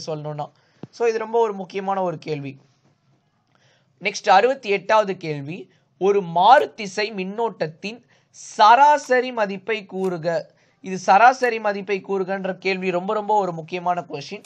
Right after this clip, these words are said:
So, இது வந்து புக் பேக் கொஷின். நெக்ஸ்ட், ஆர் எம் எஸ் மதிப்பை வரையறு.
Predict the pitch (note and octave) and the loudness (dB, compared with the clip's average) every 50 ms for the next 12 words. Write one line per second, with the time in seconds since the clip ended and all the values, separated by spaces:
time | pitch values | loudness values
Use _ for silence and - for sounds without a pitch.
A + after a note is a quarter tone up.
0 | - _ - - - G3+ F#3 F3 F3+ F3+ F3+ F#3 D#3+ D#3+ C#3 - - F3 E3 - | -20 _ -20 -14 -10 -10 -8 -8 -8 -8 -8 -10 -10 -12 -12 -8 -6 -6 -6 -6
1 | D3+ C#3+ D3 - F3+ G3 - _ _ _ _ _ _ _ _ _ _ - F3+ F#3+ | -8 -12 -12 -12 -14 -14 -16 _ _ _ _ _ _ _ _ _ _ -8 -6 -6
2 | - - - - - _ _ _ _ _ _ _ _ - D3+ E3+ G3+ A#3 C4 C#4 | -6 -8 -12 -16 -20 _ _ _ _ _ _ _ _ 0 4 6 8 10 10 10
3 | D4 D4+ D4 C#4+ C4+ C#4 C4 C4+ - A3+ A3 G#3 G3 G3+ G3 - A3+ A3+ A3+ G3+ | 10 8 6 4 2 -2 -4 -4 -4 -2 -2 -2 -2 -4 -6 -4 -2 -2 0 4
4 | F3+ F3 E3+ F3+ F3+ F3 E3+ D#3+ E3 E3 D3+ | 4 4 4 4 2 0 0 -2 -2 -4 -8